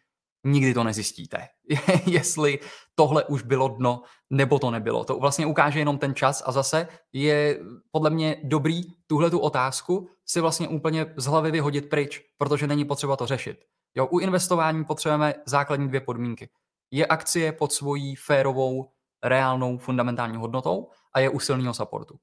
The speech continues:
Pokud ano, dokupujeme. Pokud půjde ještě níž, k další úrovni, dokupujeme o to víc. Dokud jsme přesvědčeni, že je to skvělý biznis. Tam se neorientujeme podle ceny, protože ta cena té akcie není firma a firma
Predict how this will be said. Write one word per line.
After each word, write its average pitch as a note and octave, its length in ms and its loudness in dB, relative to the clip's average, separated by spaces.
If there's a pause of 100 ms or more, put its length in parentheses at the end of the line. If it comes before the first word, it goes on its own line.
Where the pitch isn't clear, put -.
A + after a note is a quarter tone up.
Pokud B2 260 -8
ano, C#3 180 2
dokupujeme. A#2 640 -6
Pokud A#2+ 180 -10
půjde B2 240 -6
ještě - 220 -8
níž, D#3 240 -4
k C3 40 -12
další C#3 360 0
úrovni, B2+ 440 -4 (200)
dokupujeme A#2+ 520 -2
o A#2+ 100 -8
to A#2+ 120 -6
víc. G#2+ 260 -12 (340)
Dokud B2+ 340 -2
jsme B2+ 140 -6
přesvědčeni, B2+ 540 -4
že A#2+ 80 -2
je A#2 80 -2
to A#2+ 80 -6
skvělý A#2 360 -2
biznis. - 440 -4 (360)
Tam A#2 120 -4
se C3+ 100 2
neorientujeme C#3+ 640 4
podle C3 240 0
ceny, C3 260 -2
protože A#2 400 -6 (560)
ta - 80 -12
cena D#3 280 2
té D#3+ 140 2
akcie C3+ 640 -2 (300)
není C#3 680 2
firma B2 360 2
a F#3 220 -2
firma B2+ 580 0